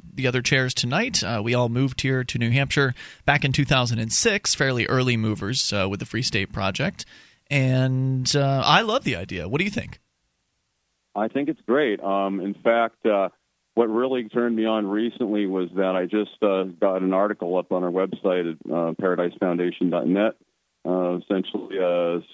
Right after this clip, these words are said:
Speaker 2: the New Hampshire Rastafarian wins his case,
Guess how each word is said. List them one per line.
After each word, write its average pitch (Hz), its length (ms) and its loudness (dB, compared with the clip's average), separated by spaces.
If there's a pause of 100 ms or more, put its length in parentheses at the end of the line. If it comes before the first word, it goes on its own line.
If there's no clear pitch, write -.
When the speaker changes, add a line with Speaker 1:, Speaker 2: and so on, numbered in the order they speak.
(120)
Speaker 2:
the 90 200 0
New 92 200 2
Hampshire 101 640 0
Rastafarian 98 1000 0
wins 95 220 -2
his 98 120 -6 (120)
case, 92 300 0